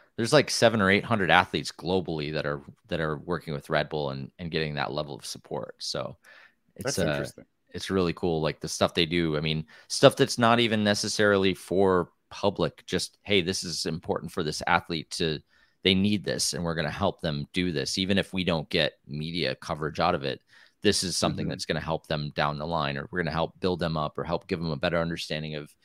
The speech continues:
Speaker 1: you know, this, this, or this. Uh, it was
Speaker 2: Mm-hmm.
Speaker 1: really cool to see just the, the, the,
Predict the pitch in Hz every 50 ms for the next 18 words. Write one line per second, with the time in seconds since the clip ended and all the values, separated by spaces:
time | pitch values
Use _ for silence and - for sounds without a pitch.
0 | _ _ _ _ _ _ _ _ 110 92 82 73 69 69 - - 92 85 - -
1 | 87 85 - - 73 71 76 85 76 73 - - - - - - _ - 82 76
2 | 71 - - - 110 95 98 98 95 98 101 107 104 98 92 - - - 110 104
3 | 95 87 85 - - 85 - - - 95 85 82 78 - - - - - - 85
4 | 80 73 - - _ - - - _ _ _ _ - 92 92 85 80 78 76 71
5 | 57 - _ _ _ _ _ _ _ _ _ _ _ _ _ _ _ _ _ _
6 | 85 92 92 78